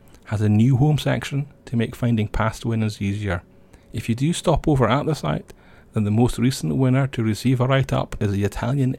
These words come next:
illustrator Dario Colaro. All sorts of people, including the president of Chaosium, have been happy to say thing-, great things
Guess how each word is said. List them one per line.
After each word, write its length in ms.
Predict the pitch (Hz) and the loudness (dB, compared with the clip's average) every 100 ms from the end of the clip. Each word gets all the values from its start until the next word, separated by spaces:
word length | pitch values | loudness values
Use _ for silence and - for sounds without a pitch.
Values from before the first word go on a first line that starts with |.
| - | -4
illustrator 600 | 127 123 - 113 - 107 | -2 -2 0 -4 -2 -4
Dario 580 | - 101 110 113 113 110 - | 0 0 2 2 0 -2 -6
Colaro. 500 | 113 98 92 98 - - - - - - 127 | -2 0 0 -2 -6 -18 -20 -20 -20 -4 4
All 180 | 135 | 4
sorts 320 | 131 160 147 147 | 4 2 0 0
of 80 | |
people, 340 | - 127 101 - - - - - - | -2 -2 -2 -4 -14 -20 -20 -14 -12
including 300 | - 117 110 | -4 0 0
the 60 | |
president 500 | 101 151 143 151 151 | 0 -2 -2 -2 -2
of 120 | 131 - | -2 -4
Chaosium, 540 | 160 151 - 104 107 - | 0 2 2 0 -2 -4
have 100 | 113 | -4
been 120 | 113 | -4
happy 380 | - 113 117 120 | -2 -2 0 0
to 120 | 120 | 0
say 280 | - 113 110 | -2 -2 -2
thing-, 420 | - 113 107 127 - - | -4 -4 -4 -6 -12 -4
great 280 | 120 135 - | 2 2 2
things 380 | 78 - - | -6 -8 -16